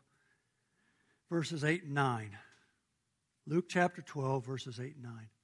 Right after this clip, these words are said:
"I tell you that whoever publicly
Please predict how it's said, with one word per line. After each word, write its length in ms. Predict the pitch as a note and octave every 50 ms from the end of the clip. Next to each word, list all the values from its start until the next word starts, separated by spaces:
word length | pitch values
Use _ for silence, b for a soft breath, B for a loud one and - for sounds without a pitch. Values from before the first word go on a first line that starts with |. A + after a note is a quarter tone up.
| _ _ _ _ _ _ _ _ _ _ _ _ _ _ _ _ _ _ _ _ _ -
"I 100 | E3 F3
tell 280 | - - G3 G#3+ A3+
you 200 | A3 A3 G3+ F#3+
that 180 | F3 F3+ E3 C#3+
whoever 420 | A#2 C#3+ F3 F#3 F#3+ G3 F3 F3
publicly 960 | C3+ - - - - - G#3+ B3+ A3 A#3 A3 F#3 - D3+ C#3 C3+ C3 C3 A#2